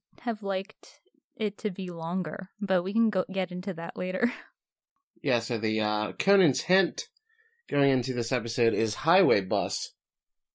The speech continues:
Speaker 2: So, yeah, buses, <laughs> man.
Speaker 1: Yeah, got, gotta love buses.
Speaker 2: Conan says, "Luck, skill,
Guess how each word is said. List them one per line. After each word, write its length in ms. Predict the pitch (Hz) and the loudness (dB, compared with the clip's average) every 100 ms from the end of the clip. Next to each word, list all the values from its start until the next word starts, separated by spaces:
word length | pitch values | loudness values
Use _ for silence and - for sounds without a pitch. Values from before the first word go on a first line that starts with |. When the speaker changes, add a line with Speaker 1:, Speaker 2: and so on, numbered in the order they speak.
| - - - - _ _ _ _ _ | -18 -18 -20 -20 _ _ _ _ _
Speaker 2:
So, 400 | - 92 85 - _ _ _ _ _ _ _ _ _ _ _ _ _ _ _ _ _ _ - | -16 -12 -12 -16 _ _ _ _ _ _ _ _ _ _ _ _ _ _ _ _ _ _ -16
yeah, 640 | - 107 135 135 101 82 - _ _ - | -6 -2 2 2 2 -2 -10 _ _ -2
buses, 480 | 135 180 175 101 101 | 4 4 4 -2 -2
<laughs> 0 | |
man. 360 | 101 98 98 98 _ _ _ _ | -2 -2 -4 -8 _ _ _ _
Speaker 1:
Yeah, 300 | - 202 220 | -2 0 0
got, 160 | 185 196 202 | -2 -8 -4
gotta 240 | 202 214 | 0 0
love 240 | 233 233 185 | 0 -2 0
buses. 540 | 208 262 180 196 214 _ _ - - - - _ _ _ - | -2 0 -6 -6 -8 _ _ -20 -18 -18 -20 _ _ _ -2
Speaker 2:
Conan 280 | 135 120 113 | 4 4 6
says, 280 | 120 113 117 | 4 4 10
"Luck, 320 | 143 170 - | 10 10 6
skill, 680 | - - - 156 160 175 | -6 -2 6 8 8 6